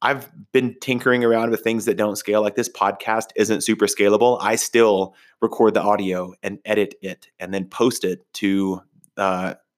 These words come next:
the podcast platform four times a week. Like, that's still me doing this. This isn't scalable. It, it is in that, like, a thousand people could hear it instead of a hundred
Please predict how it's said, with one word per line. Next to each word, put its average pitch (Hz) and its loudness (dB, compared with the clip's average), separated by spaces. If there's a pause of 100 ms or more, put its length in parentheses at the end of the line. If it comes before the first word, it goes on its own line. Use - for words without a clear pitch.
the 98 2
podcast 101 -4
platform 92 -4 (680)
four 139 6
times 131 0
a 123 2
week. 104 0
Like, 92 -2
that's 113 2
still 117 2
me 104 0
doing 92 -4
this. - -12
This 101 0
isn't 110 2
scalable. 95 0 (320)
It, - 2
it 147 2
is 156 6
in 131 2
that, 117 0
like, 101 -4 (160)
a 104 -6
thousand 107 0
people 98 -2
could 95 -8
hear 95 -2
it 101 -4
instead 95 -4
of 92 -6
a - -6
hundred 117 -2